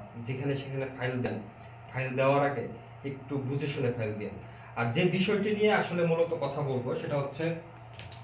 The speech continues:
বর্তমানে, আহ, আপনারা জানেন যে আমি, আহ, হজ কাফেলা নিয়েও আসছি,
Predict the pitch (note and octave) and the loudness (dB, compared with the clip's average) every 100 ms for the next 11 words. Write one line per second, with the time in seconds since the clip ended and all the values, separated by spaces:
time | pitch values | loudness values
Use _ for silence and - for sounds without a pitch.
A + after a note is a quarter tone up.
0 | - C#3+ F3 G3+ G3+ G3 - - - - | 2 8 8 8 8 8 6 4 -2 -8
1 | - - B2 B2 A2+ - C#3+ D#3 F#3+ F3 | -10 -4 4 6 4 2 0 6 8 12
2 | F3 D#3+ C3+ C#3 D3+ D#3+ E3 - - - | 10 10 10 10 10 6 4 2 -4 -10
3 | - C3 - C#3+ D3 - - D#3+ D#3 D3+ | -6 -4 0 0 2 2 2 4 6 6
4 | D#3 C#3+ A#2+ - - B2 | 6 6 6 2 -2 -2